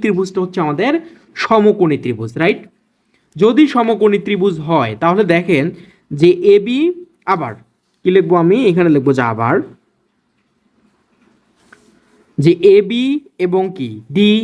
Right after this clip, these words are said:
সমান্তরাল। কেন সমান্তরাল? কারণ হচ্ছে এবি তো লম্বই, রাইট? কেন লম্ব? কারণ কি এখানে সমকোণ তৈরি করছে, এটাও লম্ব,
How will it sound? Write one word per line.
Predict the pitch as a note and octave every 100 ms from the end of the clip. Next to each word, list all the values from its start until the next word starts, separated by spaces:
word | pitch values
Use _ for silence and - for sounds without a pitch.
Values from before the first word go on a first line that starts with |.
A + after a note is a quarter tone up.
| A#3+ - _ _ -
সমান্তরাল। | D3 D#3 D#3 D#3 F#3+ - _ _ _ _
কেন | E3+ E3 A#3+
সমান্তরাল? | A#3 G#3+ G#3 F#3 F#3+ G3+ - _ _ _ _ -
কারণ | E3+ G3+ A3
হচ্ছে | G#3+ B3+ B3 - - F#3
এবি | F3+ F3+
তো | G3+
লম্বই, | F#3+ F#3 D#3+ E3 F3+ - _ _ _ -
রাইট? | D3+ F3+ G3 - _ -
কেন | E3+ G#3
লম্ব? | G#3 F#3 G3
কারণ | F3+ E3
কি | E3 C#3
এখানে | D3 D#3+
সমকোণ | E3 E3 F#3
তৈরি | F#3+ F#3+
করছে, | F#3+ F#3+ G3 G3 - - C3+
এটাও | F3 A3+
লম্ব, | G#3